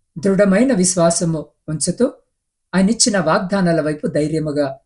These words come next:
అడుగులు వేద్దాం. ఎందుకంటే మన దేవుడు నమ్మదగినవాడు,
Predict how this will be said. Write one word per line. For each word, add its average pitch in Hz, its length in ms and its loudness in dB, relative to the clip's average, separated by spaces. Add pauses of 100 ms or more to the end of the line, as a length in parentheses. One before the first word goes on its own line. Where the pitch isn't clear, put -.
(340)
అడుగులు 160 420 -4
వేద్దాం. 147 320 -2 (540)
ఎందుకంటే 160 480 -2 (520)
మన 151 180 -4 (140)
దేవుడు 156 300 0 (560)
నమ్మదగినవాడు, 147 840 -4